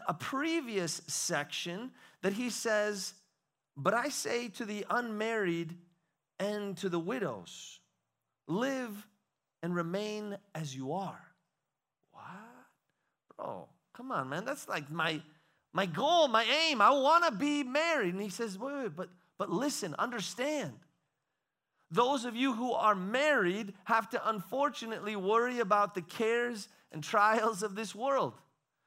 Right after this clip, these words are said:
Those of you who are single can be useful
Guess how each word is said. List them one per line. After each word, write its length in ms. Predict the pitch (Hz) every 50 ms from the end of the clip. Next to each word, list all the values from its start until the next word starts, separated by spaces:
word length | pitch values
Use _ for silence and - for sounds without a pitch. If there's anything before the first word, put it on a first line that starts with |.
| _ - - _
Those 280 | 160 208 226 247 269 226
of 120 | 247 214
you 160 | 226 247 254 240
who 180 | 233 254 247
are 180 | 240 214 190 190
single 800 | 165 - - - - 302 320 320 294 214 180 175 180 214 233 - _ _ _ _ _ _ _ _ _ _ _ _ _ _ _ _ _ _ _ _ _
can 180 | - 180 170 156
be 80 | 156
useful 880 | 160 147 139 170 220 233 226 190 - - - - - - 117 110 -